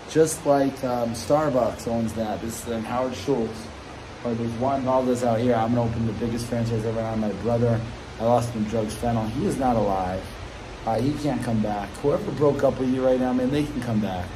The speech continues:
It's not fatal. People all the time come back. I remember my ex, my first ex, um, after I lost my brother, she's on my credit card. I, I showed her in the Lewis House video. You can watch it. Maybe I'll link it below.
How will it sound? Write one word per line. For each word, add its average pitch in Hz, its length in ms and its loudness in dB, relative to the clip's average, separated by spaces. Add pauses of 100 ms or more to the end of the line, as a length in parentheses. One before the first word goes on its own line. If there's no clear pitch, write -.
(420)
It's - 120 -12
not - 260 2
fatal. 110 500 0 (480)
People 135 240 2
all 127 200 6
the 117 60 2
time 113 280 0
come 110 180 -2
back. 107 240 0
I 110 100 0
remember 120 420 0
my 110 200 -4
ex, 123 600 0
my 107 100 -6
first 127 420 -4
ex, 113 420 -2 (540)
um, 110 380 2
after 123 280 2
I 123 60 4
lost 117 260 0
my 107 120 -2
brother, 110 380 2
she's 113 200 -6
on 113 180 0
my 113 140 0
credit 113 380 -4
card. 101 200 -4
I, 101 300 -4
I 95 140 -6
showed 127 260 2
her 117 60 -2
in 107 200 -4
the 110 80 0
Lewis 113 160 2
House 107 280 -2
video. 104 280 -4
You 98 100 -6 (100)
can 98 100 -8
watch 101 200 -6
it. 98 100 -8
Maybe 101 180 -6
I'll 101 80 -2
link 107 180 -6
it - 100 -14
below. 98 380 -4